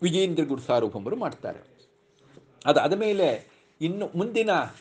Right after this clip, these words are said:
ಮತ್ತೊಂದು ದರ್ಶನಕ್ಕೆ ನಾವು ಹೋಗೋದಾಗಿದ್ರೆ, ಅದು ಬೌದ್ಧರ ದರ್ಶನ, ಅದು ಬೌದ್ಧರ ದರ್ಶನ.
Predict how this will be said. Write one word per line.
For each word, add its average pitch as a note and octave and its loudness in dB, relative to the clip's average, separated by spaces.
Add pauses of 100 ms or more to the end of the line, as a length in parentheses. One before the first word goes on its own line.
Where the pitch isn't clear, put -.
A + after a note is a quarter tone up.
(140)
ಮತ್ತೊಂದು G#3 2
ದರ್ಶನಕ್ಕೆ D#3 0 (220)
ನಾವು C#3 2
ಹೋಗೋದಾಗಿದ್ರೆ, B2+ 0 (220)
ಅದು D#3+ 0 (420)
ಬೌದ್ಧರ F#3+ 4
ದರ್ಶನ, F3+ -2 (600)
ಅದು F#3+ 2
ಬೌದ್ಧರ D3+ 2
ದರ್ಶನ. A2+ -8